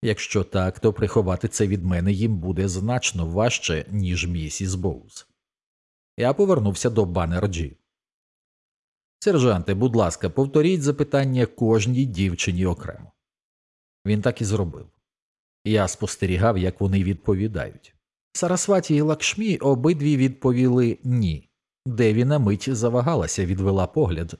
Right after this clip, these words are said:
а тоді теж відповіла «ні». Цього мені вистачило. Банерджі запитав останню дівчину. Відповідь її була такою ж, як і в подруг,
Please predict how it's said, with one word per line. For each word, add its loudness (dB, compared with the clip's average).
а 0
тоді 0
теж -2
відповіла -4
«ні». -4
Цього 2
мені 0
вистачило. -6
Банерджі 2
запитав -2
останню -4
дівчину. -10
Відповідь 0
її 2
була 0
такою -2
ж, -6
як -2
і 2
в -2
подруг, -2